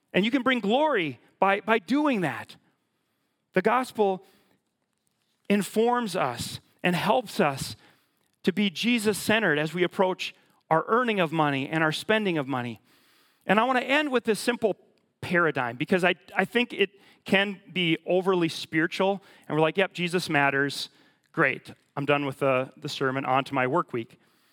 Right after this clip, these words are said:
But I, if we begin to have a Jesus-centered focus when it comes to work and finances, we start to bump up against questions. Well, like, how does, how do I face Monday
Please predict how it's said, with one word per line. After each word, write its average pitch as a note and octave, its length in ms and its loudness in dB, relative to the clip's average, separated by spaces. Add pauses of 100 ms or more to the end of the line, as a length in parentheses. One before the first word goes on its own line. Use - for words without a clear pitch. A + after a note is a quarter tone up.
(220)
But F#3+ 100 2
I, G3+ 140 0 (1200)
if C4+ 200 2
we D4+ 220 0
begin G#3+ 540 0
to G3+ 200 0
have D#3+ 300 0
a F3+ 40 0
Jesus-centered D#3+ 800 -2
focus - 720 -2
when E3+ 140 -4
it E3 60 -6
comes E3+ 220 -4
to E3 100 -2
work D3+ 340 0
and D3 80 -4
finances, G3 640 0 (520)
we G#3+ 120 2
start C4+ 300 0
to F#3+ 160 2
bump G#3 260 -2
up G#3+ 140 0
against F3+ 260 -2
questions. C#3+ 560 -4
Well, F3+ 120 0
like, G#3+ 200 2 (280)
how C#4+ 200 0
does, D4 280 -8 (220)
how A#3+ 160 2
do C#4+ 80 -2
I A#3+ 100 2
face - 380 -2 (140)
Monday D#3+ 600 0